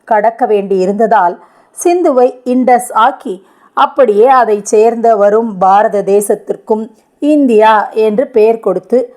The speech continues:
அதன் பிராச்சீனமான மதத்தை ஹிந்துயிசம் என்றும் அதை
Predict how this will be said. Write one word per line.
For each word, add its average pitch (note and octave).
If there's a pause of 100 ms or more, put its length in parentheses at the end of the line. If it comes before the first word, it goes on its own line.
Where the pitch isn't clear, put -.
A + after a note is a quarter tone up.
(260)
அதன் C#4
பிராச்சீனமான B3
மதத்தை G3+
ஹிந்துயிசம் A3+ (200)
என்றும் G3+ (340)
அதை B3